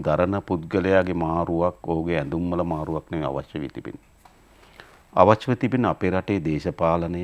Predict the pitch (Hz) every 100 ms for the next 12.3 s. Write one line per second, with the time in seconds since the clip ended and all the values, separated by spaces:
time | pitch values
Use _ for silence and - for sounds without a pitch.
0 | 92 85 80 73 73 80 78 80 82 80
1 | 80 78 80 73 73 71 - 73 69 67
2 | 65 67 69 67 - - 64 67 69 67
3 | 107 - _ _ _ - - - - _
4 | - 104 107 104 110 95 85 82 76 65
5 | 76 73 - - 80 71 78 - 76 73
6 | 78 76 76 - 71 78 71 71 71 71
7 | 73 73 67 69 - 71 67 - 71 71
8 | 69 71 73 73 80 - - - - -
9 | - - 80 90 87 87 82 82 71 80
10 | 73 76 73 76 76 71 65 69 - -
11 | 67 67 65 - 65 65 65 64 73 71
12 | 71 -